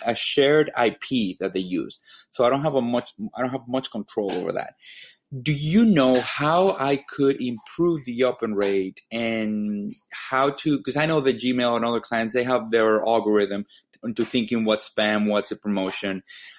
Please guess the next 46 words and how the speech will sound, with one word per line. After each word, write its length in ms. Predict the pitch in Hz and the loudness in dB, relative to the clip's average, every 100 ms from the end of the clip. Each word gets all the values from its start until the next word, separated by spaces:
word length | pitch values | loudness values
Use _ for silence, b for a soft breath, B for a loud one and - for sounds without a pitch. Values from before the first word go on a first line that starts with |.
| B | B
Um, 380 | 117 110 110 110 | -2 0 0 0
is 180 | 147 147 | 0 4
there 140 | 190 | 4
anything 520 | 202 190 170 180 165 156 | 4 2 -2 -2 0 2
like 180 | 131 | 0
a 60 | 113 | 0
private 440 | - - 156 151 | -6 0 2 2
server 480 | - - 165 147 156 | -2 2 2 4 4
that 140 | 139 131 | 4 0
I 60 | |
could 160 | 127 123 | -2 -4
use 240 | 135 131 | -2 -2
to 140 | - 117 | -2 -4
avoid 340 | 110 123 123 113 | 0 -2 -2 0
the 400 | 113 110 107 104 | 0 4 2 2
shared 420 | - - 123 120 | -2 0 2 2
I 220 | 117 110 | 0 -2
P, 600 | - 120 120 117 120 113 B B B B _ | -6 -6 -4 -2 -2 -4 B B B B _
um, 400 | 107 104 101 101 | 0 0 -2 -4
issue 300 | 127 123 131 | -2 0 0
that 320 | 117 104 98 - - | 2 2 2 -4 0
I 80 | |
would 160 | 107 107 | 0 2
have 180 | 107 98 | 0 0
with 100 | 98 | -4
any 140 | 104 | -2
of 80 | 101 | -2
the 60 | 95 | -4
clients 500 | - 98 98 98 101 | -2 -2 -2 -2 -2
of, 180 | 95 - _ _ | -4 -4 _ _
such 240 | - 95 | -8 -6
as 140 | 92 | -2
Aweber 360 | 90 95 95 92 | 2 4 6 4
or 200 | 95 92 | 2 0
MailChimp, 520 | 92 90 90 98 90 | 0 -4 -4 -8 -8
et 100 | 98 | -10
cetera? 320 | - 98 104 110 B B B B B _ | -4 0 0 -4 B B B B B _
Um, 560 | 123 117 117 113 110 110 _ - | 4 4 2 0 -6 -10 _ -4
any 420 | 147 175 185 113 | 0 2 2 4
insight 440 | 147 135 139 127 123 | 2 4 2 4 4
into 240 | 113 117 | 0 -2
this 400 | 110 117 110 - - | -2 0 -2 -8 -6
would 280 | 107 107 | -2 0
be 180 | 104 101 | -2 -8
greatly 520 | - 104 107 107 98 98 | -10 0 2 2 2 0
appreciated. 640 | - 101 - 95 82 76 | -2 -8 -6 -6 -6 -10